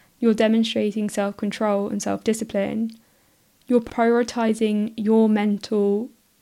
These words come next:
and emotional well-being. That really matters, and you're standing firm in your decisions.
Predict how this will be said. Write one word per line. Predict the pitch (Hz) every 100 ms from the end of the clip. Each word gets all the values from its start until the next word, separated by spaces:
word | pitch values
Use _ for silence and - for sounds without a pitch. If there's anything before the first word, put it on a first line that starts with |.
| _ _ -
and | 208 202 202 -
emotional | 208 202 - 202
well-being. | 196 202 202 202 - - 226 - _ -
That | 214 214
really | 240 233
matters, | 220 202 - 202 196 202 202 - - - - _ _ -
and | 220 208 208 202 202 202 - _ _ _ _ _ _
you're | - 226
standing | 220 254 254
firm | 226 - - 214 202 202
in | 202
your | 196
decisions. | 190 190 196 - - 220 226 -